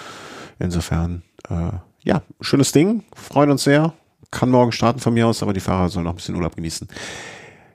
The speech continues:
Gehen wir doch dann einfach direkt zu der zweiten Tour de France. Ich sag einfach zweite Tour de France, weil sie genauso, für mich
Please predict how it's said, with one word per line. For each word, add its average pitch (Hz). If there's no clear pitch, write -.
Gehen 120
wir 156
doch 143
dann 107
einfach 123
direkt -
zu 110
der 95
zweiten -
Tour -
de 76
France. -
Ich 107
sag -
einfach 104
zweite -
Tour -
de 90
France, -
weil 87
sie 85
genauso, 82
für -
mich -